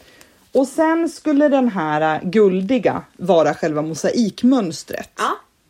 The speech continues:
Speaker 1: Och som bakgrund till mosaikmönstret så ville jag ha en ljus, ljus, ljus grå.
Speaker 2: Med spräckel i.
Speaker 1: Nej. Utan spräckor.
Speaker 2: Så var det.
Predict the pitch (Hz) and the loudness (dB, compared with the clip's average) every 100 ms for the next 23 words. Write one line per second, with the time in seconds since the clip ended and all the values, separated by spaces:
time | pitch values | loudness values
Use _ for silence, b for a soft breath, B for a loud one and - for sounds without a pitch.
0 | _ _ _ _ _ b b b b b | _ _ _ _ _ b b b b b
1 | b 226 240 - 262 226 302 285 240 - | b 0 0 0 0 2 0 -2 -4 -4
2 | 320 349 277 - 185 170 185 175 - 175 | -4 -2 -4 -2 -2 -2 -4 -6 -6 -8
3 | 185 - 240 262 233 - 170 - 185 185 | -8 -4 0 0 -2 -2 -2 -2 -2 0
4 | 185 165 170 196 262 233 - 165 160 151 | -2 -4 -4 -2 -2 -4 -6 -8 -6 -8
5 | 143 - 175 311 302 151 240 330 _ _ | -8 -6 0 2 2 0 -2 -6 _ _
6 | _ _ _ _ - 202 196 - - 226 | _ _ _ _ -14 -14 -14 -18 -16 -16
7 | 226 185 202 - b b b b b b | -14 -12 -12 -14 b b b b b b
8 | b b _ b b b b _ _ _ | b b _ b b b b _ _ _
9 | - 214 160 76 - _ _ _ _ _ | -4 0 0 -2 -10 _ _ _ _ _
10 | _ _ _ _ _ _ _ _ _ _ | _ _ _ _ _ _ _ _ _ _
11 | _ - 240 240 190 - - - - 381 | _ -4 0 2 0 -4 -10 -10 -8 -6
12 | 285 190 107 | -6 -8 -10